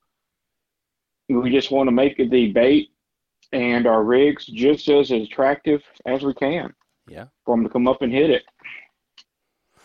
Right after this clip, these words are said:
Speaker 2: You know, that, that, that point you made, too, about matching your fish gum and fish bites, yeah, to the hook style. I mean, orange, you've got the sand flea, um, you got sand fleasicle,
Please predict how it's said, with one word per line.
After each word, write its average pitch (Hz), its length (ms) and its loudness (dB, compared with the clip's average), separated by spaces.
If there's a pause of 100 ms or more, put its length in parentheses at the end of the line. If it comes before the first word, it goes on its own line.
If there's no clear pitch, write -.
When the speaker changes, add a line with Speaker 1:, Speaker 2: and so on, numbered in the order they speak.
(260)
Speaker 2:
You 135 80 -8
know, 156 120 -4
that, 156 180 -2 (120)
that, 139 160 -8
that 175 140 -8
point 202 160 -10
you 185 80 -14
made, 180 160 -8
too, 190 180 0
about 190 300 0
matching 120 680 -8
your 104 260 -4
fish 113 240 -12
gum 113 260 -10
and 101 100 -16
fish 135 180 -12
bites, 98 420 -12
yeah, 104 220 -18 (240)
to 127 200 -2
the 113 140 -2
hook 151 240 -2
style. 85 320 -10
I 90 60 -10
mean, 87 160 -16
orange, 110 500 -10
you've 92 100 -14
got 101 160 -8
the - 60 -20
sand 101 340 -14
flea, 107 460 -10
um, 90 460 -10
you 92 80 -18
got 92 180 -10
sand 98 240 -12
fleasicle, 104 600 -12